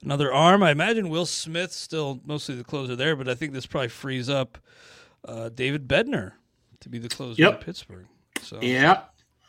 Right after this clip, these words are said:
Speaker 1: uh,
Speaker 2: Yeah,
Speaker 1: like,
Speaker 2: the, the Braves
Speaker 1: like that
Speaker 2: are
Speaker 1: arm.
Speaker 2: the Braves are going, you know, they're, they're going for it, right? They're gonna trust that their,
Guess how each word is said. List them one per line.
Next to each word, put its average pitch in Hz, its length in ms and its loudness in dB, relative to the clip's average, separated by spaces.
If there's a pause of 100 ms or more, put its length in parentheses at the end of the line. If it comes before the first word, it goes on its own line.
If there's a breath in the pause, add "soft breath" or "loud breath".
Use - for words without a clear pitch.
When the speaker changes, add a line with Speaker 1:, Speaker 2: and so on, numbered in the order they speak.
(280)
Speaker 1:
uh, - 180 -14
Speaker 2:
Yeah, 226 260 8
Speaker 1:
like, 160 60 6
Speaker 2:
the, 156 140 6
the 180 120 4
Braves 285 360 6
Speaker 1:
like 269 120 4
that 190 100 6
Speaker 2:
are 139 240 8
Speaker 1:
arm. 92 200 -14 (640)
Speaker 2:
the 151 80 -8
Braves 240 460 4
are 175 60 8
going, 180 320 4
you 190 60 4
know, 123 120 2
they're, 202 320 6
they're 151 240 6
going 196 480 8
for 123 280 4
it, 95 40 2
right? 131 280 4
They're 143 120 8
gonna 196 240 2
trust 170 360 2
that 160 180 -2
their, 156 460 8